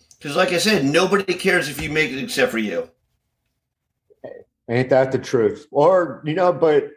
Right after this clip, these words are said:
Speaker 2: think about it, man. Th-, this story is inspiring. It's motivating 'cause, you know, so many people, little stuff happens to them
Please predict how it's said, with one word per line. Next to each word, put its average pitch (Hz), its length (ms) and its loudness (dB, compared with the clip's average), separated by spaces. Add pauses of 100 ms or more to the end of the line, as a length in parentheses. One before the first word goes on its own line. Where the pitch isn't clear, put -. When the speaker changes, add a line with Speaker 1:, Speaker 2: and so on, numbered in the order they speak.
(140)
Speaker 2:
think 254 180 -4
about 127 240 4
it, 98 80 -4
man. 147 260 -2
Th-, 127 240 -4
this 156 240 -2
story 165 440 2
is 135 180 2
inspiring. 131 880 -4 (320)
It's 120 180 -6
motivating 143 520 2
'cause, 135 180 -4
you 190 100 -6
know, 220 140 2
so 226 200 -2
many 180 180 2
people, 190 580 -2 (720)
little 151 600 0 (200)
stuff 180 480 0
happens 165 540 0
to 123 60 -10
them 90 400 -10